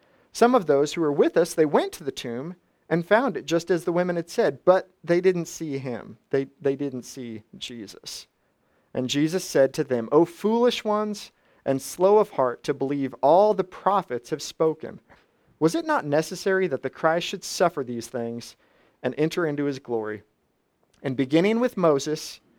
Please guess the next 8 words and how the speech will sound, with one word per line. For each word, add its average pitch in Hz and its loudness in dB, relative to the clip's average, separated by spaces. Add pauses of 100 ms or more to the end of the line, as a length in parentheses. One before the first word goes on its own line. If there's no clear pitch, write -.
(160)
and 117 -2
all 151 8
the 208 2
prophets, 123 -4 (260)
he 147 -2
interpreted 175 0
to 170 -4
them 131 -2